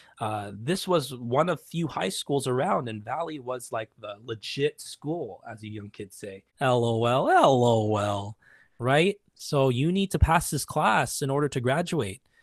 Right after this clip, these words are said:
So the decision lies in my hands. <laughs>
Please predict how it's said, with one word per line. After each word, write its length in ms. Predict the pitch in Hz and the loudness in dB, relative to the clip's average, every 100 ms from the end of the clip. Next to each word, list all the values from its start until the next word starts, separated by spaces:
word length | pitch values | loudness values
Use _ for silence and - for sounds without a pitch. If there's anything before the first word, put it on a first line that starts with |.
| _ _ | _ _
So 580 | - - 131 123 120 117 _ _ _ _ _ 127 | -6 2 4 4 2 -2 _ _ _ _ _ -4
the 100 | 131 | -2
decision 580 | 123 - 185 175 170 | -2 0 0 0 -2
lies 880 | 120 131 156 127 95 95 - - - _ _ - | 0 2 2 0 -6 -12 -14 -14 -16 _ _ -16
in 180 | 113 | -12
my 240 | 107 101 98 | -10 -12 -12
hands. 800 | - 117 139 101 101 107 - | -12 -10 -8 -10 -16 -20 -20
<laughs> 20 | - | -20